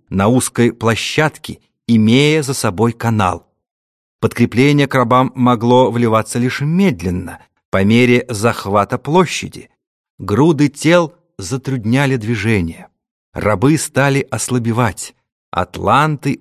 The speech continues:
усилили натиск. Наступил момент, когда прижатые к каналу ряды рабов могли быть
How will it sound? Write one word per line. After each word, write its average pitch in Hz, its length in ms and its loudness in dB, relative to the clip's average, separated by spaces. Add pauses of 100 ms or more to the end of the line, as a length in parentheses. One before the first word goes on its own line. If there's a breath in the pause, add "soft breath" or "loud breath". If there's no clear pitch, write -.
усилили 139 880 0
натиск. 123 720 -2 (280)
Наступил 123 500 0
момент, 127 520 2
когда 104 300 0
прижатые 135 560 0
к - 80 -20
каналу 131 500 2 (120)
ряды 127 420 4
рабов 123 400 2 (160 loud breath)
могли 131 400 2
быть 143 240 0